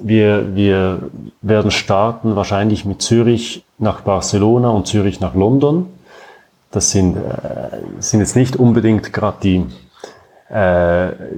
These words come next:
Massentourismus-Ferienorte, wo sonstige Busbetreiber hinfahren. Und dann die Kommunikation, die, da sind wir jetzt dran. Das wird aber, ähm,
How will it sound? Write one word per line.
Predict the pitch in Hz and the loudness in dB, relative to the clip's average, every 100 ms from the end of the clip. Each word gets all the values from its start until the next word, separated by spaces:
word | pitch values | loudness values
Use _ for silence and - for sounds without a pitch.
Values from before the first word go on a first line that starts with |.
| - - | -12 -4
Massentourismus-Ferienorte, | 113 107 131 - 135 127 127 127 120 120 127 120 120 - 156 - 127 120 117 113 120 117 127 | 0 2 0 0 2 2 2 2 2 2 2 2 0 -4 -8 0 2 4 4 4 2 -2 -2
wo | 98 | 0
sonstige | 90 117 123 113 117 | 0 -2 -2 -2 -2
Busbetreiber | 120 117 - 113 101 101 101 | 0 -2 -4 -8 -6 -6 -6
hinfahren. | 87 101 101 104 98 104 98 _ - - - - _ | -6 -6 -4 -4 -4 -4 -10 _ -20 -20 -20 -20 _
Und | - 113 - | 0 2 2
dann | 123 143 | 2 2
die | 147 | 2
Kommunikation, | 127 123 117 113 107 - 127 131 147 131 - _ _ _ | 2 2 2 2 -2 0 4 4 2 -2 -12 _ _ _
die, | 123 120 123 120 | 4 4 4 0
da | - 123 | 0 0
sind | - 120 | 2 0
wir | 110 | 0
jetzt | 101 - | -2 -4
dran. | - 120 139 139 - - | 0 2 2 -2 -8 -8
Das | 127 113 | -6 0
wird | 113 113 | 0 2
aber, | 113 101 98 | 2 2 0
ähm, | 101 92 92 85 | 0 0 -2 -6